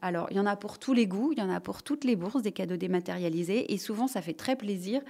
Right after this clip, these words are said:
Un petit dîner au restaurant, un cours de cuisine, une place de spectacle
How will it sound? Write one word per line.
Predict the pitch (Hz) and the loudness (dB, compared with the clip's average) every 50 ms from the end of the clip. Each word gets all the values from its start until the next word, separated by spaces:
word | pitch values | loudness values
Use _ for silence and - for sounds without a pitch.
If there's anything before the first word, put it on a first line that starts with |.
| - - - - - - - - | -12 -18 -18 -18 -20 -14 -8 -2
Un | 185 175 180 | -2 -2 -2
petit | 170 - - 240 | 0 0 0 2
dîner | 208 240 240 240 240 233 | 4 6 8 8 8 8
au | 233 226 | 6 6
restaurant, | 214 214 214 208 - - 214 208 196 214 214 214 214 208 | 6 4 2 0 0 0 0 2 4 4 6 6 6 6
un | 196 185 | 6 4
cours | 185 - - 240 233 240 | 2 0 0 0 2 4
de | 226 233 | 4 2
cuisine, | 233 - - 233 233 220 202 214 226 226 233 233 226 214 | 2 0 -2 0 0 0 2 2 4 4 6 6 6 6
une | 185 185 180 | 4 2 0
place | 180 - 220 214 220 233 220 | -2 0 4 6 6 6 4
de | 196 208 214 | 2 -4 -6
spectacle | - - - 226 220 - - 220 214 214 220 220 220 - 180 | -4 -2 -4 -4 -2 0 2 2 4 4 2 0 0 -4 -6